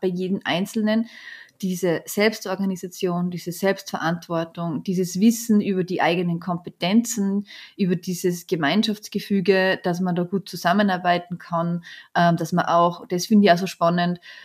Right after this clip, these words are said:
ähm, dass man sich gegenseitig Feedback geben kann, ja, dass man auch mal Kritik, ähm, ausüben kann bei jemand anderen, ja, weil das ist man ja gar nicht gewohnt.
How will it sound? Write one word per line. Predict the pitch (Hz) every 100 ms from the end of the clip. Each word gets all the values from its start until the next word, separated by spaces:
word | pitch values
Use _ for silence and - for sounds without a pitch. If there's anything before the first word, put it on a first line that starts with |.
| - - _
ähm, | 175 165 170 170 170
dass | 170
man | 180
sich | 170 185
gegenseitig | 190 214 226 175 180 -
Feedback | 226 - 196 -
geben | 170 170
kann, | 170 165 165 165 175
ja, | 180
dass | 185
man | 180
auch | - 180
mal | 180
Kritik, | - 202 - 247 233 - -
ähm, | 190 175
ausüben | - 175 - 175
kann | 175 180 165
bei | 170
jemand | 170 165 160
anderen, | 170 170 170 175 165
ja, | 175 185
weil |
das | 180
ist | 202 208
man |
ja | 180
gar | 165 202
nicht | 185
gewohnt. | - 190 214 160